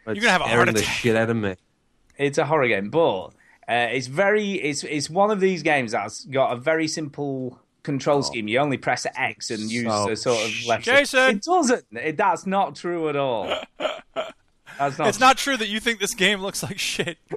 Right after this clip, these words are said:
Speaker 3: No, it doesn't look like shit at
Speaker 1: It
Speaker 3: all.
Speaker 1: looks so wank.
Speaker 3: <laughs> What? What?
Speaker 1: It looks like The Lawnmower Man.
Speaker 2: <laughs> Hey, that was a good movie.
Speaker 3: <laughs> It looks like The Lawn-, I, I just don't know what to say anymore.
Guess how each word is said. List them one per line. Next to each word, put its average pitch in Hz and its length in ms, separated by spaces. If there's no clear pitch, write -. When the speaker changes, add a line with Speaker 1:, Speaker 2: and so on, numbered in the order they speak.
Speaker 3:
No, 185 340
it 165 120
doesn't 214 240
look 135 160
like 98 240
shit - 240
at 107 100
Speaker 1:
It 131 60
Speaker 3:
all. 139 140
Speaker 1:
looks - 260
so 123 320
wank. 90 800
Speaker 3:
<laughs> - 280
What? 311 240
What? 349 440
Speaker 1:
It 190 40
looks 214 180
like 208 160
The 185 140
Lawnmower 165 680
Man. 95 420
Speaker 2:
<laughs> - 80
Hey, 269 680
that 240 100
was 226 100
a 214 40
good 214 160
movie. 208 320
Speaker 3:
<laughs> - 60
It 294 200
looks - 520
like 208 100
The - 140
Lawn-, - 140
I, 170 240
I 147 200
just 143 480
don't 131 260
know 120 140
what 117 280
to 107 140
say 98 300
anymore. 95 420